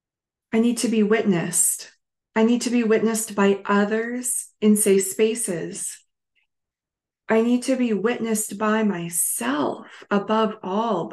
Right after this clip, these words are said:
although sometimes, you know, we are made for co-regulation. We,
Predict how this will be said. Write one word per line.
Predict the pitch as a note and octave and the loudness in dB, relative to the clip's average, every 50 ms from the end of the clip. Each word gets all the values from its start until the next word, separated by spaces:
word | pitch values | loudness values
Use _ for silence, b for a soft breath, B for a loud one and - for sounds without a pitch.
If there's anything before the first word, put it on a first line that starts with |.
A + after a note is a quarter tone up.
| - - | -4 -2
although | G3 F#3+ F#3+ F#3+ F#3 F#3+ | 0 0 2 2 0 0
sometimes, | - - G#3+ G#3+ G#3+ G#3+ - - F3+ E3+ E3+ E3+ F3 - - | 0 0 0 0 0 -2 -4 -6 -6 -4 -4 -4 -4 -2 0
you | G3 | 2
know, | G#3 G3+ | 2 2
we | G3 G#3+ A#3 | 2 2 0
are | B3 B3+ A#3+ | 0 0 2
made | G#3+ G3+ G3 G3+ G#3 G#3+ A3+ A#3 A#3+ A3+ - | 2 4 4 4 4 2 0 -2 -4 -6 -8
for | - - - E3+ F3 E3+ E3+ E3+ F3 F3 B B B B B B B B B B B B _ - | -10 -12 -10 -8 -6 -4 -4 -6 -6 -8 B B B B B B B B B B B B _ -6
co-regulation. | - G#3+ G3+ G3 F#3+ F#3 F3+ F3+ F3 - F3+ F3 F3 F3 E3+ F3 E3+ - - E3+ E3 E3+ E3+ E3+ F#3 F3+ | 0 4 4 4 4 4 2 0 0 0 0 0 0 0 0 -2 -2 -2 -4 -4 -4 -4 -4 -4 -6 -4
We, | F#3+ G3 G3 F#3+ F#3+ F#3+ F#3+ F#3+ F#3+ - - | -2 -2 -2 0 -2 -2 -4 -4 -6 -8 -10